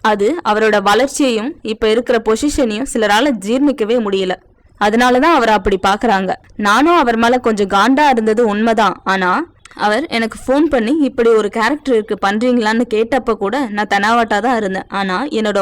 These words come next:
ஒய்ஃப் சினேகா தான், "உங்களுக்கு வேலை கட்டு ஒருத்தர் ஃபோன் பண்ணி ஒரு கேரக்டர்ல நடிக்க கூப்பிடுறாங்க,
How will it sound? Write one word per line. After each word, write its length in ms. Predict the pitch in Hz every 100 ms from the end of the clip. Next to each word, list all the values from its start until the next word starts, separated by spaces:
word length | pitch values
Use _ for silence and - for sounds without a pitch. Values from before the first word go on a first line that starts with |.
| 196
ஒய்ஃப் 220 | 233 -
சினேகா 360 | - 220 220 202
தான், 220 | 196 233 - - - -
"உங்களுக்கு 340 | 220 220 208
வேலை 320 | 202 196 294
கட்டு 220 | 302 240 277
ஒருத்தர் 280 | 233 214 214 -
ஃபோன் 180 | 233 254
பண்ணி 200 | 220 226 208
ஒரு 200 | 202 196
கேரக்டர்ல 500 | 214 214 254 262 214
நடிக்க 420 | 196 196 247 294
கூப்பிடுறாங்க, 540 | 277 208 196 185 185